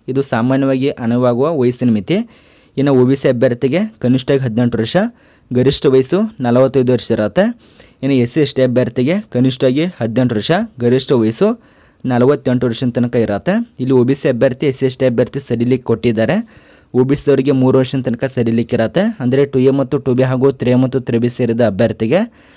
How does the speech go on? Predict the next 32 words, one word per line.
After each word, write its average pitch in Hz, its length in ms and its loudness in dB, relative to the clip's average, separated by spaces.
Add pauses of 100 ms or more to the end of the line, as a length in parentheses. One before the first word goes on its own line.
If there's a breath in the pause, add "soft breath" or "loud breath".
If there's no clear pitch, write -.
(180 soft breath)
ಇದನ್ನು 127 220 0
ಹೊರತುಪಡಿಸಿ 127 680 -2 (180)
ಎಸ್ 127 160 -4
ಸಿ - 80 -4
ಮತ್ತು 147 240 0
ಎಸ್ 127 100 -4
ಟಿ 139 100 -2
ಅಭ್ಯರ್ಥಿಗೆ 131 520 0 (500 soft breath)
ಐದು 135 220 4
ವರ್ಷದ 139 220 0
ತನಕ 139 240 -4
ಸಡಿಲಿಕೆ 123 540 0
ಇರತ್ತೆ. 117 280 0 (560 soft breath)
ನೀವೇನಾದರೂ 131 580 2
ಯು 127 160 2
ಆರ್ 139 120 2
ಅಭ್ಯರ್ಥಿಗಳಾಗಿದ್ದರೆ, 120 840 0 (480)
ಅಂದರೆ 123 300 2
ಪಿ 135 220 -2
ಡಬ್ಲ್ಯೂ 127 240 2
ಡಿ 127 120 0
ಅಭ್ಯರ್ಥಿಗಳೇ, 120 580 0 (180)
ನಿಮಗೆ 131 280 0
ಹತ್ತು 131 320 -2
ವರ್ಷದ 123 220 -2
ತನಕ 131 220 -4
ಸಡಿಲಿಕೆ 117 500 -2
ಇರತ್ತೆ. 113 280 0 (600 soft breath)
ನೀವೇನಾದರೂ 135 440 2
ಅರ್ಜಿ 117 320 -2
ಸಲ್ಲಿಸಲು 127 400 -2
ಬಯಸಿದ್ರೆ 113 440 0